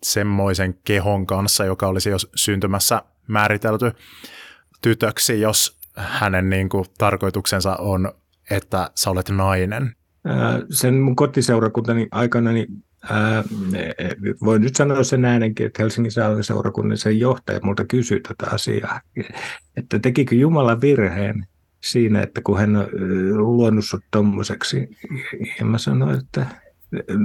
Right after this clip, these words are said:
Speaker 2: se vaikutti, niin kuin, jälkeenpäin vähän tämmöiseltä testiltä. Ja, ää, mä sanoin sille, että ei Jumala tee virheitä. Ja, ja mä uskon, että henkilökohtaisesti mä uskon, että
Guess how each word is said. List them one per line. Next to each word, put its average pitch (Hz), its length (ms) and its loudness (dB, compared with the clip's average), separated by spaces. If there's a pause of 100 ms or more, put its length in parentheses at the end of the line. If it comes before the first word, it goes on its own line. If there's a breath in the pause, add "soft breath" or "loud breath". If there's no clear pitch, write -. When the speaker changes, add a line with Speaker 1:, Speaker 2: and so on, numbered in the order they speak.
(200)
Speaker 2:
se 113 280 -4 (260)
vaikutti, 127 440 2
niin 120 120 4
kuin, 113 140 4
jälkeenpäin 101 560 2
vähän 101 260 2
tämmöiseltä 107 440 0
testiltä. 104 600 -2
Ja, 117 140 -4
ää, - 220 -6 (580)
mä 139 80 0
sanoin 160 300 4
sille, 165 180 2
että - 140 0
ei 180 100 6
Jumala 185 300 4
tee 101 300 0
virheitä. 95 760 -2 (800 loud breath)
Ja, 110 360 -2 (580)
ja 110 120 0
mä 135 240 4
uskon, 135 380 2
että 135 160 -4 (240)
henkilökohtaisesti 131 880 2
mä 127 100 2
uskon, 131 380 2
että 120 280 0